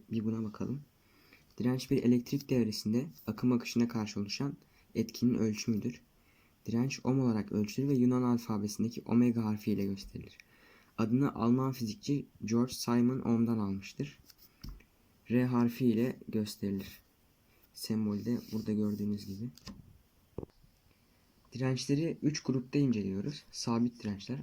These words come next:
ayarlı dirençler, bağımlı dirençler ve bunlar da kendi içlerinde çeşitlere ayrılıyor. Sabit dirençler beşe ayrılıyor. Bunlar telli dirençler, karbon dirençler, film dirençler,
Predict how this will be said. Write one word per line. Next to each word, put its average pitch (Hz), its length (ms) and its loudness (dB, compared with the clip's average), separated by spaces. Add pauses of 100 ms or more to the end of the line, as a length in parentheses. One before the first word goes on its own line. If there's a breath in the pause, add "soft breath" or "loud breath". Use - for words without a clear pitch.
ayarlı 113 340 0
dirençler, 110 500 -6
bağımlı 120 300 4
dirençler 110 420 -6 (440 soft breath)
ve 123 120 4
bunlar 135 300 2
da 127 80 0
kendi 131 320 0
içlerinde 127 500 0
çeşitlere 127 500 -2
ayrılıyor. 107 440 -2 (1300 soft breath)
Sabit 123 520 -2
dirençler 127 520 0 (100)
beşe 123 260 0
ayrılıyor. 107 420 -4 (340)
Bunlar 120 300 2 (340)
telli 117 360 0
dirençler, 107 600 -6 (1200)
karbon 117 540 0
dirençler, 107 520 -6 (1080)
film 127 340 2
dirençler, 107 640 -4